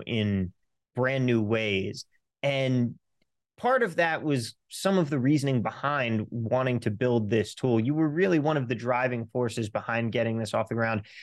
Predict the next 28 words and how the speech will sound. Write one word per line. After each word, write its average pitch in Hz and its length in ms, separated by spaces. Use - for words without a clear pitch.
What 160 640
was 165 320
it 135 220
for 131 300
us 120 180
here 127 220
at 120 100
Unabated 113 720
that 107 260
made 127 300
you 123 120
say, 113 600
"Hey, 104 400
this 135 280
is 120 100
a 127 40
market 120 420
that 107 100
we 113 120
can 110 140
tap 107 280
into 104 240
and 104 80
we 101 80
can 98 120
help 95 200
people - 260
in"? - 140